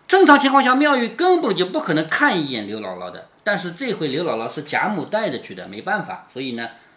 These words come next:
她对刘姥姥的到来她很不喜欢，但是她也没办法，只能看着。所以对她来说，她是遭劫难了嘛，相当于一个她很不喜欢的人来了。那么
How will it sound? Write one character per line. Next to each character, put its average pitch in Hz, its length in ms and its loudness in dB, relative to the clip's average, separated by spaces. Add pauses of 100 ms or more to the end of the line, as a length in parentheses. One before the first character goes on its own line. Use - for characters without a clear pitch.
(120)
她 285 200 4
对 269 160 2
刘 165 160 4
姥 190 160 6
姥 - 20 0
的 143 120 -2
到 175 180 2
来 110 120 2
她 - 140 -8
很 131 300 -2
不 247 100 -4
喜 135 200 -6
欢， 110 140 -8
但 135 120 -8
是 127 40 -12
她 156 140 -8
也 135 80 -4
没 98 140 -12
办 - 160 -12
法， - 160 -18 (200)
只 127 140 -10
能 135 140 -2
看 180 200 -4
着。 98 140 -10 (240)
所 202 120 0
以 208 60 0
对 262 200 -4
她 277 180 0
来 240 120 4
说， 170 120 -2
她 185 120 -6
是 170 240 -6
遭 226 240 0
劫 131 260 -2
难 175 200 4
了 107 120 0
嘛， 95 180 -12 (100)
相 170 120 -6
当 180 120 -4
于 165 120 -2 (180)
一 233 100 -4
个 240 80 -2
她 240 120 -8
很 180 200 -4
不 254 80 -4
喜 139 160 -4
欢 208 160 -2
的 180 80 -2
人 127 120 -4
来 95 140 -6
了。 95 180 -8 (260)
那 202 180 4
么 - 160 0